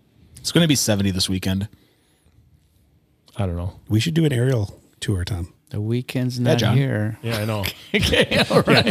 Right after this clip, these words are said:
Speaker 2: Yeah. We, we, okay, right now, what it, it's Monday night, nine o'clock,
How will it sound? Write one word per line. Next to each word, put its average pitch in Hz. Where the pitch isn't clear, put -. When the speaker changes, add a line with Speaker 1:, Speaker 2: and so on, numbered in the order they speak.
Speaker 2:
Yeah. -
We, -
we, 196
okay, 117
right 135
now, 135
what 120
it, 107
it's -
Monday 127
night, 98
nine 110
o'clock, 92